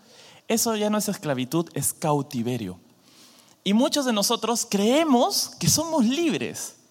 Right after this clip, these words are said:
que podemos vivir nuestra vida como queramos, pero en realidad estamos absolutamente limitados a un solo lugar.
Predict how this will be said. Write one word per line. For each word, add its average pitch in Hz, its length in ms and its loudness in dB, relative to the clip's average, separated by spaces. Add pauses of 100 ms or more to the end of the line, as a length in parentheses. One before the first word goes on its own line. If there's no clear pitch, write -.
(400)
que 208 100 0
podemos 240 480 2
vivir 226 320 2
nuestra 208 300 2
vida 247 440 0 (260)
como 220 360 4
queramos, 220 880 0 (640)
pero 175 220 2
en 165 80 2
realidad 165 580 2
estamos 165 540 -2
absolutamente 165 840 0
limitados 147 640 0
a 123 60 -8
un 135 140 -4
solo 131 240 -2
lugar. 107 360 -6